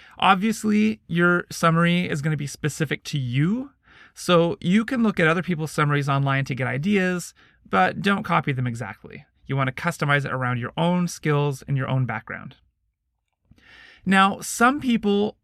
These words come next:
will tell you to write an objective statement at the top of your resume instead of a summary.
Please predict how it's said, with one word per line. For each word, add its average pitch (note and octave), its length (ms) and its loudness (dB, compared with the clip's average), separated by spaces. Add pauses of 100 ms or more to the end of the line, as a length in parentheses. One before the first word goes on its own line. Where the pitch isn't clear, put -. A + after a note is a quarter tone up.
will F3+ 240 -2
tell E3+ 280 0
you F#3 160 0
to - 160 -6
write D#3 300 2
an C#3 300 0
objective D#3 760 -2
statement A#2 680 -6 (300)
at D3 120 0
the C3+ 60 -2
top C3+ 240 -8
of B2+ 100 -4
your C3+ 80 0
resume B2+ 520 0 (200)
instead D3 420 0
of C#3 60 0
a C#3 60 -4
summary. B2+ 460 -4